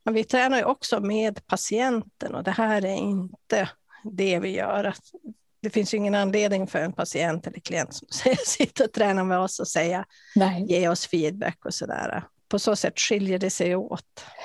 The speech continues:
Speaker 2: Jo, och det är lite säkrare, eller vad man ska säga, sådär då
Speaker 1: Mm.
Speaker 2: också, för att man kan ju som ta ut svängarna, alltså när man
Speaker 1: Mm.
Speaker 2: inte sitter med patienten.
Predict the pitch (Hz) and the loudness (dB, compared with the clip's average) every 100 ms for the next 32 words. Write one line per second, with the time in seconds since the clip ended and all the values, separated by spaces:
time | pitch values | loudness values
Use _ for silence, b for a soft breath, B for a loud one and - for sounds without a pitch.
0 | B B 190 269 247 262 254 240 247 240 | B B 6 6 8 8 8 6 6 4
1 | - - - 285 240 214 - 359 214 165 | 2 0 4 6 6 4 2 4 6 6
2 | 165 170 - 175 165 165 - 196 180 180 | 6 2 0 2 4 2 4 4 6 6
3 | 180 190 208 175 - 175 196 180 - 202 | 6 6 4 2 4 4 4 0 2 4
4 | 190 185 - 190 185 B B B - 190 | 4 2 4 4 4 B B B 2 4
5 | 180 208 202 - 220 240 233 285 185 - | 6 4 2 4 6 6 6 6 6 6
6 | 214 208 202 - 190 190 - 190 - - | 4 4 0 2 4 4 4 4 4 4
7 | 269 - - 165 - - 180 - 208 | 4 2 0 0 2 0 2 2 2